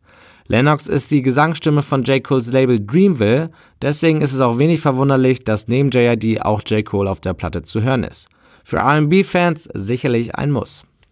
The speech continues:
Schauen wir ein wenig in die Zukunft, und zwar auf die Frage, was uns an diesem Freitag, den siebzehnten Mai, erwartet.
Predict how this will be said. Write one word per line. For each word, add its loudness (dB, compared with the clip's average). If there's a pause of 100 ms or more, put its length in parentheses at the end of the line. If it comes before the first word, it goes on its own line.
(580)
Schauen 2
wir 4
ein 2
wenig 2
in 2
die 0
Zukunft, 0
und -2
zwar 2
auf 2
die -4
Frage, 0
was 0
uns -4
an -2
diesem 2
Freitag, 0
den 0
siebzehnten -2
Mai, 4
erwartet. 0